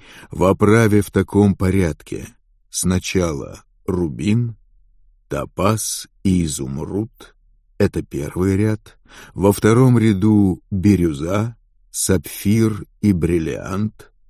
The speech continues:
Третий ряд — это гиацинт, агат и аметист. И четвертый ряд — хризолит, оникс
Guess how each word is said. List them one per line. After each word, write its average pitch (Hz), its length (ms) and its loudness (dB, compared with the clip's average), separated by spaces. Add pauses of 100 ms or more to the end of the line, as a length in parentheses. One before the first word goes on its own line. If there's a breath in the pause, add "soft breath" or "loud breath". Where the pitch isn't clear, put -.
(580)
Третий 107 560 4
ряд — 110 560 -2 (440)
это 87 540 0 (200)
гиацинт, 92 1040 -2 (300)
агат 87 840 -2 (120)
и 92 120 0
аметист. - 840 -6 (560)
И 107 120 4
четвертый 110 840 0
ряд — 107 460 -2 (340)
хризолит, 92 960 -2 (480)
оникс 90 720 0